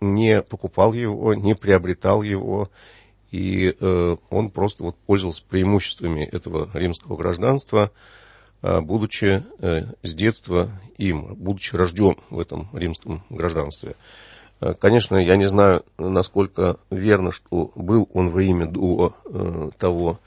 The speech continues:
э, момента, когда ему пришлось путешествовать туда, в Рим, при-, предпринимать путешествия. Мы об этом не знаем, и об этом в Священном Писании ничего, э, не говорится. Но мы знаем также, что,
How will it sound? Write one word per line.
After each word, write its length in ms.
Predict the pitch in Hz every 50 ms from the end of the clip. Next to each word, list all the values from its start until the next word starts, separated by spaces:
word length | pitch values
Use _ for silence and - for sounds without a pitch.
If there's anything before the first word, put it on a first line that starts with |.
| - - - - - - - _ _ _ -
э, 100 | 98 92
момента, 420 | 90 90 98 104 98 90 85 -
когда 240 | - - 92 87 92
ему 120 | 90 87 -
пришлось 320 | - 95 92 101 98 92
путешествовать 640 | _ - - - - - 147 156 - - 95 90 -
туда, 340 | - 80 78 78 73 73 76 -
в 140 | - 85 87
Рим, 260 | 85 85 78 - - -
при-, 180 | 90 90 - - _ -
предпринимать 600 | 107 98 - - 98 95 95 98 101 87 80 _
путешествия. 760 | _ - - - 92 - 90 90 85 - - 78 76 - - _ - - - - - - - - _ _ _ -
Мы 180 | - 87 85 85
об 140 | 85 78 -
этом 180 | - - 87
не 60 | 95 92
знаем, 340 | 98 127 135 135 120 110
и 80 | 101 -
об 180 | - 87 85 92
этом 240 | 92 - 82 85
в 60 | - -
Священном 380 | - - 95 - 101 95 90
Писании 400 | 87 - - - 90 87 85 82
ничего, 420 | 82 - - - 110 123 143 143 143 - -
э, 180 | - - - - -
не 160 | - 95 95
говорится. 580 | 85 92 92 92 85 85 76 - - 78 78 - _ - - - - - _ _ _ -
Но 380 | 95 98 107 127 139 147 147
мы 160 | 131 110 98
знаем 320 | 87 95 101 117 123 127 95
также, 400 | - - 110 120 117 117 117 110
что, 520 | - - - 95 95 92 92 87 78 -